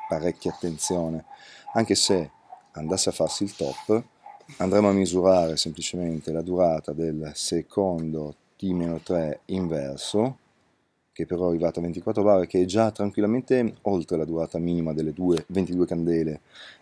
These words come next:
eh, di, di, di inverso, e poi anche in questo caso valutiamo degli short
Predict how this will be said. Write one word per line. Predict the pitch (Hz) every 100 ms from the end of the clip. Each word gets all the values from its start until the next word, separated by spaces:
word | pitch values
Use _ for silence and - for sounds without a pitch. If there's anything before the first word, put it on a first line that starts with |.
| _
eh, | - 76 71
di, | 76 76 71
di, | 69 78 73
di | 90
inverso, | 101 80 69 - 104 110 - _
e | -
poi | 98 87 87
anche | 80 80
in |
questo | 85 92 101
caso | 90 90
valutiamo | 80 80 - 95
degli | 87
short | 101 95 98 - 90